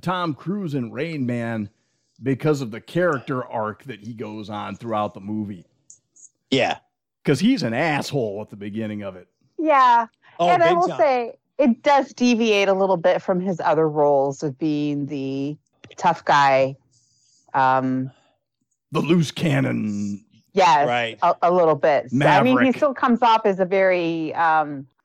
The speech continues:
Speaker 2: Well, he's, he's, he's confident. I mean,
Speaker 3: he's
Speaker 2: that's for sure. You
Speaker 3: self-,
Speaker 2: see a little
Speaker 3: yeah,
Speaker 2: bit of that in there.
Speaker 3: that and self-absorbed and
Speaker 1: Yes.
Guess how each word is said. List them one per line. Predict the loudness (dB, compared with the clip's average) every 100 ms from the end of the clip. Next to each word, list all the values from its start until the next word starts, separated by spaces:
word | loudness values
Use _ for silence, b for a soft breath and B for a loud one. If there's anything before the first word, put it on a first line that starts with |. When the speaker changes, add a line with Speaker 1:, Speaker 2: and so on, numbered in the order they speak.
| -4 -2
Speaker 2:
Well, | 0
he's, | 0 0
he's, | 0 -2
he's | -4 -8 -6
confident. | -4 -4 -6 -12 -14 -20 -20
I | -20
mean, | -14 0
Speaker 3:
he's | 4
Speaker 2:
that's | 4 2
for | -6
sure. | -12 -6 -4
You | 2
Speaker 3:
self-, | 2 2
Speaker 2:
see | -2
a |
little | -2 2
Speaker 3:
yeah, | 4 6 4 2
Speaker 2:
bit | -2
of |
that | -12
in | -20
there. | -4
Speaker 3:
that | 2 4 4 4
and | 2 0 -2
self-absorbed | 0 0 0 0 2 4 4 2 -2 -4
and | 0 2 4 2 0
Speaker 1:
Yes. | -6 -14